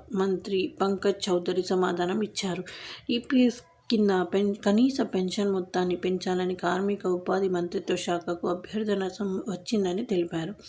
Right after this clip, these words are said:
ఈపీఎస్ పెన్షన్లను పెంచేందుకు ప్రభుత్వం ఈ ప్రతిపాదనలపై ఏదైనా అంచనా వేసిందా అని కూడా ఓవైసీ అడిగారు. మంత్రి సమాధానం ఇస్తూ ఈపీఎస్ పంతొమ్మిది వందల తొంభై ఐదు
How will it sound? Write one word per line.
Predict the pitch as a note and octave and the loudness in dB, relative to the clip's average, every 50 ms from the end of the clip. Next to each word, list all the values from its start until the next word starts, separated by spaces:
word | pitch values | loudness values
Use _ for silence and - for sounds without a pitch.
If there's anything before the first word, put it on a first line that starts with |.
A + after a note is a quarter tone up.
| - - - - - - - _ - | -18 -18 -16 -16 -16 -18 -10 _ 4
ఈపీఎస్ | B3+ B3 B3+ C#4 C#4+ C#4 C#4+ - - | 4 6 6 4 2 2 0 2 2
పెన్షన్లను | G3+ F#3+ F#3 - G#3+ G3 F#3 F#3 F#3 F#3 F#3 | 2 2 2 0 0 0 2 2 2 0 0
పెంచేందుకు | F#3 - F#3 F3 F3+ - G3+ G3 G3 G3 G3 - - | 2 2 2 2 2 0 0 0 0 0 -2 -2 0
ప్రభుత్వం | F3+ F3+ F3+ F#3+ F3+ - F3+ F3+ F3+ G#3 | 0 0 0 0 0 0 0 0 0 0
ఈ | - F#3 | -2 -2
ప్రతిపాదనలపై | E3 - E3+ E3+ E3+ - - - G#3+ G#3 G#3 G#3 G3+ F#3+ F3+ F3 F3 E3 - F#3 F#3 F#3 - - - - - - - - - | -2 0 2 2 2 0 -2 0 0 2 2 0 0 -2 -2 -2 -2 -2 -2 -4 -4 -4 -6 -12 -16 -16 -18 -20 -20 0 2
ఏదైనా | G#3+ G#3 A3+ A3 G#3+ G3+ - - - | 4 4 6 6 4 2 0 -2 -4
అంచనా | G3 F#3 - G#3+ A3+ A3+ A#3 | -4 -2 -2 0 0 0 2
వేసిందా | G#3+ G#3 G3+ G3+ - A#3+ G#3+ G#3 G#3+ A3 - - - | 2 2 2 2 2 2 4 4 4 2 0 0 0
అని | A3 G3+ G3 | 0 2 2
కూడా | F#3+ - A3 G3 G3+ A3+ | 0 0 0 0 0 0
ఓవైసీ | F#4 F4 G#3+ F#3+ F#3 F3+ F3+ F3 - - D4+ A4+ - G3 | 2 4 4 6 6 6 4 2 0 -2 -2 0 0 0
అడిగారు. | F3 F3+ E3+ E3+ E3 E3 - - - _ _ - G#3+ | 2 4 4 4 4 4 0 -4 -8 _ _ -2 0
మంత్రి | G3+ G#3 A3+ A#3+ B3 D4 C4+ | 2 2 2 2 0 0 0
సమాధానం | B3+ A3+ F#3+ F#3 F3+ F3+ F3+ F3+ F3+ F#3 F3+ | 2 2 2 2 2 2 2 2 0 0 0
ఇస్తూ | F3+ F3 - - B3 B3+ C#4 C4 - - - - - - - - - | -2 -4 -4 2 4 4 4 4 0 -4 -12 -16 -14 -14 -14 -4 0
ఈపీఎస్ | A#3+ A#3+ A3+ C4+ C4 C4 C4 C4+ B3 | 0 2 4 4 4 4 4 2 0
పంతొమ్మిది | A3 G3+ G3+ G#3 G3+ G3+ G3 G3 | 0 0 2 0 2 2 2 2
వందల | G3 G3 F#3 | 2 0 0
తొంభై | F3+ - G3 G3 G3+ G3+ G3 | 0 0 0 2 2 2 4
ఐదు | F#3+ F#3+ F#3 F#3 A3 | 4 6 6 4 4